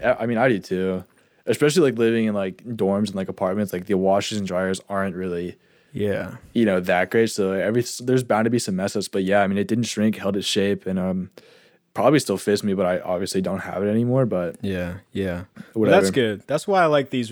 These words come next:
Speaker 2: these Ralph Lauren shirts, 'cause, I don't know, it's, it's kinda inconsistent. Some of these shirts, they're more relaxed fit and they don't shrink at all when you wash 'em,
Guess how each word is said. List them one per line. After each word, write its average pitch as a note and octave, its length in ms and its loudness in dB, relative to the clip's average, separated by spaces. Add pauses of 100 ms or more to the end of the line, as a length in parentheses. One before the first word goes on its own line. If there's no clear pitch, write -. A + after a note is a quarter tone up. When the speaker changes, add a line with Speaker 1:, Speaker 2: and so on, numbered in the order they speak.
(160)
Speaker 2:
these A2 200 -6
Ralph A2+ 320 0
Lauren A#2 240 0
shirts, G#2 340 -6
'cause, G2+ 240 -8 (640)
I D3+ 80 2
don't E3 160 4
know, D3 160 4
it's, B2 300 0
it's - 280 -6
kinda F#3 280 0
inconsistent. A2+ 800 -2
Some D#3 240 -2
of D#3 60 0
these C#3 180 2
shirts, B2 540 0 (440)
they're A#2+ 160 -2
more C3+ 240 2
relaxed B2+ 480 2
fit B2 320 2
and A2+ 140 -2
they G#2+ 80 2
don't A2+ 200 0
shrink A#2+ 460 -2
at C3 120 0
all C3+ 300 2
when A#2 120 0
you A2+ 120 -2
wash G#2+ 360 0
'em, D3+ 220 -6